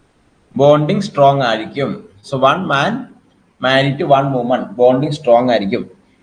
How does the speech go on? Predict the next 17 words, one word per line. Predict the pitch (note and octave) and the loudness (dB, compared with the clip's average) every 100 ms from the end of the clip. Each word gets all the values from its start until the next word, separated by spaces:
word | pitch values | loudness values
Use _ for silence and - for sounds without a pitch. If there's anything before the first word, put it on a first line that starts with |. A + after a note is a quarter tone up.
| _ _ - | _ _ -4
ഇനി | F#3 | 0
വേ-, | F3+ E3+ D#3 | 4 2 2
വേറൊരു | D#3 F3+ - | 4 4 2
type | - D#3 D3+ D3 | 0 0 2 0
ആണ് | C#3 - | 0 -2
consangu-, | C#3+ C3+ C#3 C#3 D#3 D#3 D#3+ D3+ E3 E3+ - C3+ | -2 -2 -4 -2 0 0 -4 -4 -2 -2 -4 -4
consanguineous. | C3+ C#3+ - E3 E3 F3+ F3+ E3+ F3 E3+ C3 - - - | -4 -6 0 2 2 -2 -6 -2 0 2 0 -4 -10 -2
അത് | E3 | 0
നിങ്ങൾക്ക് | E3 E3 | 2 2
അറിയുന്നതായിരിക്കില്ലേ, | D3+ F3+ D#3 B2+ C#3 C#3+ | 2 0 0 0 0 0
നമ്മൾ, | D#3+ E3+ | 0 0
ഏ, | C3 C#3+ D3 | 4 6 6
ഹിസ്റ്ററി | C#3+ C#3+ - G#3 | 2 -8 0 0
എടുക്കാറുള്ളതല്ലേ, | F3 E3 D#3 C#3+ A#2 F#2 - _ _ _ _ _ _ - B2+ | 2 2 2 2 0 -2 -10 _ _ _ _ _ _ -2 0
con-, | C#3 D#3 | 0 -4
consanguineous | - - C#3+ D3+ - E3+ E3 E3+ F3 F3+ F#3 F#3 | -10 -2 -2 -2 -2 -2 0 -2 -4 -2 -2 -4
marriage. | D#3+ D3 C3+ A#2 - - - - | -2 -2 0 -2 -4 -12 -16 -18